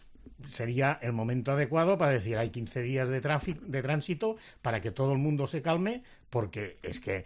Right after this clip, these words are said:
la indefinición es lo peor que hay, porque además las noticias,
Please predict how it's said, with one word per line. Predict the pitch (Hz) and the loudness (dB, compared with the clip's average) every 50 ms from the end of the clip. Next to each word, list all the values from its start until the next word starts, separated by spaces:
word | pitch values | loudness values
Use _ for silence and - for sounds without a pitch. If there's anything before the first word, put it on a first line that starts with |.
| - - - - | -10 -18 -18 -6
la | - 117 117 | -2 0 2
indefinición | 131 127 113 135 113 - 127 117 120 101 80 104 110 110 113 | 2 2 2 0 0 0 -2 -2 -2 -2 -2 -2 -2 -2 -2
es | 127 | -2
lo | 127 135 | -2 -2
peor | 127 117 104 104 90 | -4 -4 -4 -4 -4
que | 85 104 117 | -2 0 2
hay, | 135 123 - - - - - - | 2 2 0 -2 -10 -20 -6 -4
porque | 131 120 104 123 | -4 -2 -2 -2
además | 104 95 98 113 135 135 117 | -2 -2 0 0 0 0 0
las | 117 107 107 | 0 -2 -2
noticias, | 107 101 95 113 92 90 113 123 143 143 - | -2 -2 -4 -6 -6 -2 0 0 0 0 -2